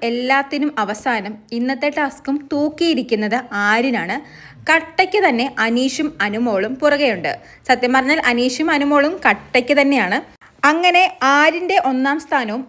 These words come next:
അനീഷിൻ്റെ രണ്ടാം സ്ഥാനവും അങ്ങനെ തന്നെ നിലനിർത്തിക്കൊണ്ട് അവരിന്ന് ടാസ്ക് വിജയിച്ചിരിക്കുകയാണ്. അക്ബറിന് അക്ബറിൻ്റെ മൂന്നാം സ്ഥാനം നഷ്ടപ്പെട്ടിരിക്കുകയാണ്. ഒരു പാവയുടെ മൂന്ന്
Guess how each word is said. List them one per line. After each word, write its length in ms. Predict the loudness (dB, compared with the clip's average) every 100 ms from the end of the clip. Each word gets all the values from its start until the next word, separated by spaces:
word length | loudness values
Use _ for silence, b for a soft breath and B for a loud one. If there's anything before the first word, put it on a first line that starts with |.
| -4
അനീഷിൻ്റെ 540 | -4 -2 -4 -4 -2 -2 -2
രണ്ടാം 320 | -2 -2 -2
സ്ഥാനവും 340 | -2 -4 -4 -8 -8 -6
അങ്ങനെ 340 | -4 -4 -4 -2
തന്നെ 180 | -2 -4 -4
നിലനിർത്തിക്കൊണ്ട് 680 | -6 -6 -8 -8 -4 -2 -2 -2 -4
അവരിന്ന് 340 | -4 -4 -4 -6
ടാസ്ക് 340 | -6 -8 -8 -8
വിജയിച്ചിരിക്കുകയാണ്. 840 | -6 -6 -6 -8 -6 -2 -2 -2 -8 B B B -4
അക്ബറിന് 440 | -2 0 0 2 -2 -4
അക്ബറിൻ്റെ 340 | -6 -4 -4 -4
മൂന്നാം 240 | -6 -6 -4
സ്ഥാനം 280 | -4 -4 -4 -6
നഷ്ടപ്പെട്ടിരിക്കുകയാണ്. 880 | -4 -2 -2 -2 -4 -4 -4 -6 -10 _ 4 6
ഒരു 160 | 6 4
പാവയുടെ 500 | 4 4 2 2 0 0 -4
മൂന്ന് 280 | -2 0